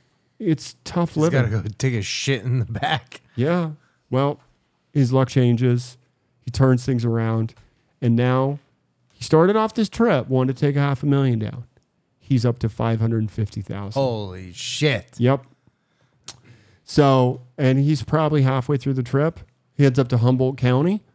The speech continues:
Speaker 2: Nice.
Speaker 1: Tons of Indian casinos. I didn't know about that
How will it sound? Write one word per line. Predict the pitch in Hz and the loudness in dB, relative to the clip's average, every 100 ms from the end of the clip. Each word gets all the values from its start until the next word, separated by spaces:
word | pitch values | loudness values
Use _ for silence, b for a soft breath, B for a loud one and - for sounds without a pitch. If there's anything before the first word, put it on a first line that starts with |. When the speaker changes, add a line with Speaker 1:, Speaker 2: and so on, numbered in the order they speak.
| _ | _
Speaker 2:
Nice. | 107 98 107 156 202 - | -14 -6 -2 0 0 -4
Speaker 1:
Tons | - 139 202 277 311 | -2 2 2 2 0
of | 294 | 0
Indian | 302 339 330 | 2 4 2
casinos. | 262 196 - 156 120 117 | 2 -2 2 2 2 2
I | 123 | 2
didn't | 151 208 | 0 0
know | 208 247 | 0 0
about | 220 131 107 104 | -2 -2 -4 -8
that | 110 107 | -10 -12